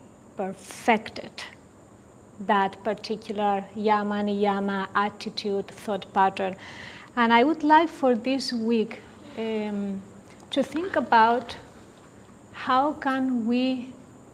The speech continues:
perfect a particular yama or niyam, not just practicing, because, I mean, that's, that's a given. That's what everyone on the path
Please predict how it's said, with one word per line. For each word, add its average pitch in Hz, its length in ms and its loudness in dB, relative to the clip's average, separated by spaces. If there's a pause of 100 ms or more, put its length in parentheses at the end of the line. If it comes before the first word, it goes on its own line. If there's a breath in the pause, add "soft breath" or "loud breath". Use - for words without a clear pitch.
(160)
perfect - 1000 -2 (1000 loud breath)
a 220 80 -2
particular 214 920 -2 (480)
yama 214 560 0 (100)
or 214 220 2
niyam, 202 520 0 (680 loud breath)
not 247 180 2
just 269 540 4 (500)
practicing, 202 800 4 (400)
because, 208 560 0 (120)
I 226 80 -2
mean, 220 240 0
that's, 233 240 6
that's 262 280 6
a 233 60 8
given. 220 480 4 (140)
That's 214 260 0
what 208 400 4 (200)
everyone 220 600 8
on 202 140 -2
the 190 80 -4
path 214 480 4